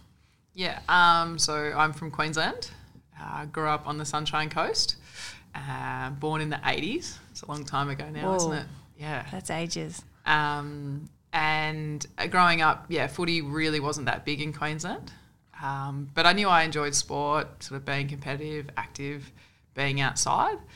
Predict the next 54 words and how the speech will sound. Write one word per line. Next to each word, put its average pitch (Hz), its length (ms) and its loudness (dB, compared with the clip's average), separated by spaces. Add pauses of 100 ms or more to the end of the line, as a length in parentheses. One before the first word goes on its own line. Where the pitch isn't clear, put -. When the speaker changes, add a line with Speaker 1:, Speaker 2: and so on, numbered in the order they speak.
(460)
Speaker 1:
Um, 165 640 -10
and 156 340 2
some 165 180 0
neighbours 156 380 2
moved 147 240 -4
in 139 100 -2
across 135 320 -6
the 139 80 -6
road 139 280 2
and 139 260 -6 (260)
they 147 140 -2
were 143 80 -4
from 143 220 -6
Victoria, 220 720 -2
which 143 180 -6
was 131 100 -6
a 131 60 -8
foreign 139 380 -4
land 143 320 -6
to - 80 -8
me. - 120 -6
I 143 100 -2
didn't - 200 -8
know - 80 -6
what - 140 -10
that - 180 -6
meant. 90 360 -8 (200)
But 135 100 -16
they 143 120 0
had 147 220 4
this, - 460 -4
like, - 160 -14
Sherrin, 269 440 4 (520)
like 117 180 0
a 131 40 -8
footy. - 320 -4 (480)
I 190 60 -8
thought, 269 220 -4
"Oh, 415 40 0
that, - 160 -4
that's 233 240 -6
okay." - 300 0
And 170 80 0
we 175 80 0
used 180 140 -2
to 170 60 -2
kick 151 220 -4
in 147 80 -2
the 151 80 -4
street 151 300 -4
a 156 60 -4
bit 156 340 -6
and, 147 380 -8 (260)
um, 135 500 -4